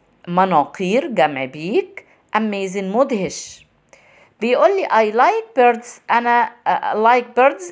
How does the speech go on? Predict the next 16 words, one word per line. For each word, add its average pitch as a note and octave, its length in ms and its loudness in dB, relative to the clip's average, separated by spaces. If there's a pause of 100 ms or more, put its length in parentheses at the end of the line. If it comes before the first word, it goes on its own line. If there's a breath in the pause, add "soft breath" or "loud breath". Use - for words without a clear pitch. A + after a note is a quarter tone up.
(120)
a F#3+ 40 4
lot، A3 560 -2
أحب F#3+ 420 -6
ال-، D#3+ 380 -10
ال-، D3 1120 -4
الطيور E3+ 640 -8 (240)
كتير. F#3+ 640 -8 (560 loud breath)
I A3 200 2
see E4+ 400 -6
them، C4 420 2 (120)
أنا C4 140 0
بشوفهم G#3+ 720 -6
every G#3 460 -6
day، G3 380 0 (160)
كل C#4+ 260 -2
يوم. C#3 400 -4